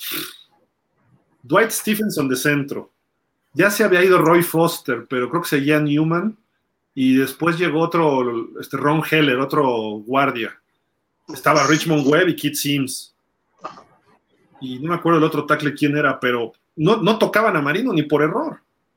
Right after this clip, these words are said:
Y aparte Marino, ya que veía el trancazo, se deshacía del balón así, ¡fum!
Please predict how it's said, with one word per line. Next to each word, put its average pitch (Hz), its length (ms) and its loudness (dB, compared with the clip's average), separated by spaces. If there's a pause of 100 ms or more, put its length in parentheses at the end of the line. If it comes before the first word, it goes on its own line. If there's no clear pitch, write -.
(1600)
Y 143 60 -2
aparte 202 300 2
Marino, 196 320 4
ya 196 140 6
que 202 80 2
veía 175 200 4
el 143 460 0
trancazo, 139 500 0
se 143 120 -2
deshacía 131 360 0
del 156 140 2
balón 139 260 2
así, 139 160 -2
¡fum! 403 220 -8